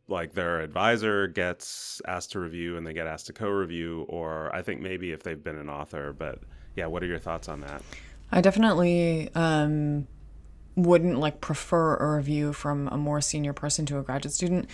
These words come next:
Speaker 2: I feel guiltier asking graduate students to be reviewers, um, because, you know, it's, uh, you know, time consuming and,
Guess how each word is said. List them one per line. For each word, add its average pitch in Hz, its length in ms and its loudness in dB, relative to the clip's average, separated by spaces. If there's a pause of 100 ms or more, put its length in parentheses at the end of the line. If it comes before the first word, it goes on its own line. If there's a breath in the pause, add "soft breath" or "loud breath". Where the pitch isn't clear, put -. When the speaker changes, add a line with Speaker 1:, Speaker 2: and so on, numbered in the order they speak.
(120)
Speaker 2:
I 165 80 8
feel 160 180 6
guiltier 147 520 2
asking 139 640 -2
graduate 139 380 -4
students 139 360 -4
to 143 80 -4
be 147 160 0
reviewers, 143 760 -2 (380 loud breath)
um, 139 500 0 (160)
because, 143 380 -4
you 143 80 -2
know, 139 200 -6 (140)
it's, - 500 -4 (340)
uh, 139 340 -2 (200)
you 156 300 -2
know, 139 160 0
time 143 280 -2
consuming 143 600 0
and, 151 260 -6